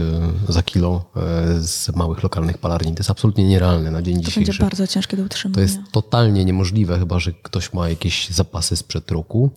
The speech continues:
Speaker 1: i to są potężne zapasy, które gdzieś tam było kogoś stać na to, żeby kupił. Na dzień dzisiejszy to jest totalnie niemożliwe. Nie mówię, że to nie jest możliwe przy dużych firmach, bo duże firmy mają swoje plantacje,
Speaker 2: Mają
Speaker 1: tak,
Speaker 2: swoje
Speaker 1: swoje
Speaker 2: kontrakty
Speaker 1: regiony
Speaker 2: też.
Speaker 1: wręcz,
Speaker 2: Mhm.
Speaker 1: kontrakty, tak, i to jest,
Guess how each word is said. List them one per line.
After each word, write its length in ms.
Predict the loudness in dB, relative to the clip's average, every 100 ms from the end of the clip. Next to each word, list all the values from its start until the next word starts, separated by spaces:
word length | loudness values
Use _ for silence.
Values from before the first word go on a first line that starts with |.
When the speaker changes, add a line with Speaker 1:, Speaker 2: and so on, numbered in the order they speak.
| -4
Speaker 1:
i 80 |
to 100 | -2
są 140 | 0 0
potężne 480 | 2 2 2 2 0
zapasy, 380 | -2 -4 -4
które 220 | -4 -4 -4
gdzieś 180 | -4
tam 320 | -2 -2 -2 -2
było 240 | -2 -4
kogoś 300 | -6 -6 -6
stać 360 | -6 -8 -8 -10
na 60 |
to, 120 | -6
żeby 180 | -6 -6
kupił. 360 | -10 -2 0 0 -2
Na 60 |
dzień 220 | 2 2 2
dzisiejszy 300 | 0 -2 -4
to 60 |
jest 100 | -10
totalnie 320 | -4 0 2
niemożliwe. 480 | 2 0 0 2 4
Nie 80 | 4
mówię, 220 | 4 2
że 60 | 0
to 100 | -2
nie 100 | -4
jest 140 | -2
możliwe 240 | 0 0 -2
przy 140 | -2
dużych 200 | -2 0
firmach, 380 | 0 -2 -2 -4
bo 80 | -6
duże 180 | -4 -4
firmy 200 | -2 -2
mają 160 | -4
swoje 200 | -6 -8
plantacje, 560 | -6 -2 0 0 -2 -4
Speaker 2:
Mają 120 | -4 -2
Speaker 1:
tak, 120 | 0
Speaker 2:
swoje 160 | 0 2
Speaker 1:
swoje 140 | 2
Speaker 2:
kontrakty 260 | 2 2 4
Speaker 1:
regiony 320 | 4 4 4
Speaker 2:
też. 120 | 0
Speaker 1:
wręcz, 240 | -4 -6
Speaker 2:
Mhm. 100 | -8
Speaker 1:
kontrakty, 540 | -8 -2 -2 -2 -4 -4
tak, 340 | -2 -4 -6
i 60 | -6
to 100 | -4
jest, 240 | -4 -6